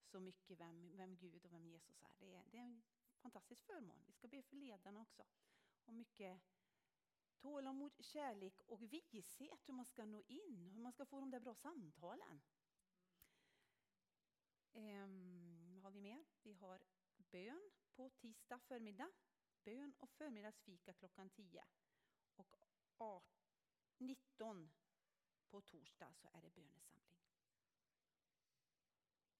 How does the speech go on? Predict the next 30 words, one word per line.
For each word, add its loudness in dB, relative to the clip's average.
Det 2
var 2
det. -2
Det -10
blir -6
lite -2
mycket 2
här 4
i 4
början. 2
Vi -2
ska 2
börja 8
sjunga, 2
eller 6
vi 0
ska -6
fortsätta, 0
kan 2
jag 2
säga, 0
och -8
sjunga 2
en 0
sång 4
nu. -2
Och -4
jag 2
har -4
satt 0